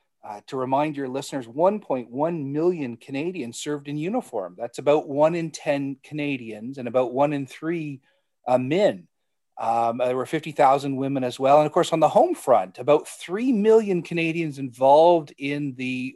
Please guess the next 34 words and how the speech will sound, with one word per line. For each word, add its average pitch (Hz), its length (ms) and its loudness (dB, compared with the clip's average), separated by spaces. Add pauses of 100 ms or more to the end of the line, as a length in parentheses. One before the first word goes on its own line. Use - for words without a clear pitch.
(120)
uh, 117 200 0
war 123 340 4
effort, 101 420 -8 (420)
from 127 360 6
our 113 160 4
munitions, 165 960 -2 (420)
uh, 113 380 4
to, 127 440 -6
uh, 117 40 0
uh, 110 680 0 (100)
uh, - 80 -2
food 202 500 -4
production. 175 640 2
We 117 120 -6
were 107 200 -12
a-, 113 360 -6
an 120 140 -8
agricultural, 135 920 -2
uh, 101 40 -6
food 185 420 -4
power, 180 540 4 (440)
to, 170 420 2
uh, 160 500 6 (220)
to 190 400 0 (400)
producing 226 420 2
the 208 80 6
goods 196 240 6
that, 170 260 0
that 156 140 2
won 185 260 2
the 175 100 2
war. 170 460 4
And 120 140 -2
we, 135 340 -4